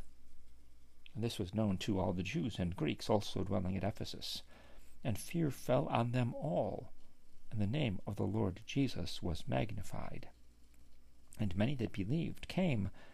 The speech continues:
and confessed, and showed their deeds. Many of them also which used curious arts brought their books together, and burned them before all men. And they counted the price of them, and found it fifty thousand pieces of silver.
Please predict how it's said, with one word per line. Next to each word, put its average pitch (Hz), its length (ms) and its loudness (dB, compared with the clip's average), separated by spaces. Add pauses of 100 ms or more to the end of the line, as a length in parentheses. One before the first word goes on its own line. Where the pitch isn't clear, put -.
(440)
and 107 100 -4
confessed, - 760 0 (560)
and 113 120 6
showed 117 420 8
their 131 180 8
deeds. - 680 2 (580)
Many 110 200 6
of 101 60 4
them 110 160 6
also 139 360 6
which 110 260 2 (220)
used 120 360 2
curious 156 640 6
arts - 500 0
brought 131 420 2
their 113 140 4
books 98 260 -2
together, 143 480 4
and 113 300 2
burned 151 340 4
them 90 160 4
before 110 380 4
all 113 120 6
men. 123 360 6 (520)
And 101 100 0
they 92 60 2
counted - 300 2
the 92 80 2
price - 380 0
of 85 100 -2
them, 95 380 -2
and 104 140 2
found 107 280 0
it 113 140 -4 (360)
fifty 170 320 4
thousand 92 640 2
pieces - 440 0
of - 160 -2
silver. - 600 0